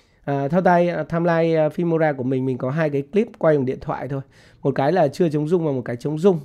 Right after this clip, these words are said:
Để mình sẽ xóa hết đi nhé. À, đầu tiên để mà chống rung cho video thì các bạn nhớ đưa cái video đó vào trong, à, Filmora. Ví dụ mình sẽ kéo cái video này xuống. Cái video này mình quay bằng điện thoại, à,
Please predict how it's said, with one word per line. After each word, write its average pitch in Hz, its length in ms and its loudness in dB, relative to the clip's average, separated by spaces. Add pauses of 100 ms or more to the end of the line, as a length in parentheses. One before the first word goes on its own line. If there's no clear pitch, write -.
Để - 80 -6
mình 123 140 -4
sẽ 127 120 -10
xóa 120 240 -6
hết 208 120 -6
đi 170 100 -4
nhé. 139 120 -6 (720)
À, 156 140 4
đầu 160 160 4
tiên 190 180 6
để 127 180 2
mà 139 300 -2
chống 139 220 -6
rung 190 220 2
cho 165 280 2
video 170 340 0
thì 156 120 -6
các 160 100 -4
bạn 151 240 -4
nhớ 139 200 -4
đưa 180 260 2
cái 147 120 -6
video 156 280 0
đó 139 200 -2
vào 156 180 -4
trong, 147 340 -6
à, 139 260 -8 (360)
Filmora. 160 500 0
Ví 143 140 -4
dụ 170 140 -4
mình 123 240 -8
sẽ 131 280 -8
kéo 127 200 -8
cái 156 80 -6
video 151 240 -2
này 131 120 -4
xuống. 131 300 -4 (480)
Cái 170 80 -4
video 190 240 4
này 165 120 0
mình 139 180 0
quay 156 240 0
bằng 143 220 -2
điện 131 160 -4
thoại, 135 400 -4
à, 123 220 -8